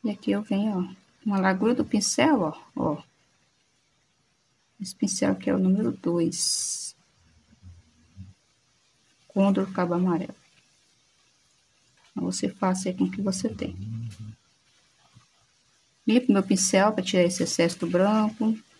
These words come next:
Dou uma misturadinha, reforço o miolo, reforço aqui a parte de baixo.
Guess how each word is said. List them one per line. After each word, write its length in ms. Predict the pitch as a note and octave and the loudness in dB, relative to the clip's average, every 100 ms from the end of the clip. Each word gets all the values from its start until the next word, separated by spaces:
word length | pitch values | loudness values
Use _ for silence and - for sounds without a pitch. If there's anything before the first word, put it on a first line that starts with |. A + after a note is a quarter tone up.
| _ _ _ _ _ _ _ _ | _ _ _ _ _ _ _ _
Dou 280 | G3 F3 F3+ | -2 0 2
uma 80 | F3 | 4
misturadinha, 1040 | E3+ E3 - F3+ F3+ F3 F#3+ F#3+ F#3+ F#3 | 2 0 0 2 2 2 2 4 2 2
reforço 720 | F#3 F#3+ F#3+ G3 F#3+ - - | 4 0 2 4 6 4 0
o 20 | |
miolo, 720 | F3+ F3 F3 F3 F3+ F3+ F#3 F#3 | 2 2 2 2 2 2 2 2
reforço 640 | F#3 F#3 - F#3 F#3+ - | 0 -4 0 2 2 0
aqui 220 | F#3 - | -2 -2
a 60 | F3 | -4
parte 480 | - E3+ E3+ E3+ - | -2 -2 -2 -4 -10
de 100 | - | -4
baixo. 520 | F#3 F#3 F#3 F#3 - | 0 0 0 -4 -8